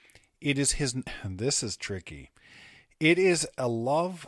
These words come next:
that esteems the good of the other. It is a love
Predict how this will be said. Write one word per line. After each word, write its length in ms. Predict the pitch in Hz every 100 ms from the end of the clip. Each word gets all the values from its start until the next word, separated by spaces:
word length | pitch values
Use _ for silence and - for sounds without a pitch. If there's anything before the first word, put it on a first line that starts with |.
| -
that 280 | 117 127
esteems 760 | 117 - - - 147 147 151 -
the 120 | 113
good 300 | 98 113 123
of 160 | 120 95
the 160 | 104
other. 400 | 101 92 - - _ _ _ _ _ _
It 140 | 139
is 160 | 135 120
a 80 | 123
love 680 | 120 131 147 180 185 -